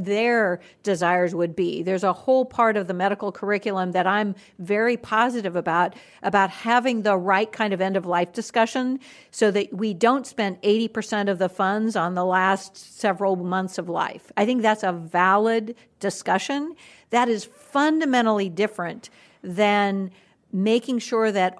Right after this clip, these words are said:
all women have access to family planning when she wants it, that all children have safe and effective vaccines that can prevent illnesses,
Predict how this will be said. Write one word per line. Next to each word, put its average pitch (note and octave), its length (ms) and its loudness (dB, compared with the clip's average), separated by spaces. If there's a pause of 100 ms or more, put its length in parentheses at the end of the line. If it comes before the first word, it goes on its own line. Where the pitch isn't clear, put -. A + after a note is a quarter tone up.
all G#3 360 4
women F3+ 560 -2
have F#3 360 -2
access F#3 680 0
to F#3+ 120 -8
family F3+ 340 -2
planning F3+ 540 -6
when F#3+ 180 -2
she F#3 240 -2
wants F#3 400 -2
it, E3 200 -6 (320)
that G3+ 320 0
all B3 400 4
children G3 880 0
have F3+ 500 2
safe A3 420 2
and G#3+ 120 0
effective F#3+ 420 -2
vaccines F3+ 540 -2
that F3+ 160 -6
can F#3+ 120 -6
prevent F#3 520 -2
illnesses, G#3+ 720 -2